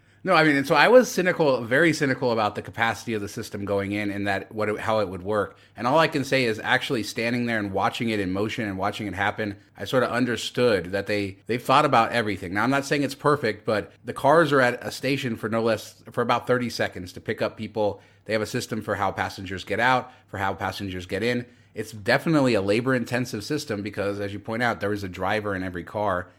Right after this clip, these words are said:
And while I don't know a hundred percent, I don't think they've ever confirmed why they don't have autopilot going on. Uh, if you watch my video, there's a section where I zoom in on the speed limit,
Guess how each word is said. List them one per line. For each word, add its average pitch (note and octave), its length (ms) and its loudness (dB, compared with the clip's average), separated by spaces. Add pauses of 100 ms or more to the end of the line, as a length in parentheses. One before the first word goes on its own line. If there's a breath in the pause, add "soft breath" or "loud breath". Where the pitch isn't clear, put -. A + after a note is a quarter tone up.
(180 soft breath)
And A2 380 -2 (300 soft breath)
while A#2 220 4
I C3+ 120 2
don't E3 200 2
know E3 140 4
a C#3 40 4
hundred C#3+ 240 2
percent, C#3+ 280 0
I A2+ 60 -2
don't C3+ 120 2
think C3+ 140 -2
they've A#2+ 160 0
ever B2 160 0
confirmed A#2+ 460 -2
why G#2 240 2
they A#2+ 120 2
don't A#2 200 0
have A2 180 0
autopilot A2+ 580 0
going G#2+ 220 -4
on. B2+ 280 0 (360 soft breath)
Uh, G2+ 60 -6
if G2+ 160 -4
you C3 100 2
watch B2 280 4
my C3+ 140 4
video, A#2 320 4
there's G#2+ 220 0
a G#2 40 -2
section A#2+ 380 -2
where G#2+ 140 2
I G2+ 200 2
zoom A2+ 280 -2
in A#2 80 -2
on A2+ 100 0
the G2 80 -4
speed B2 300 -4
limit, C3+ 360 0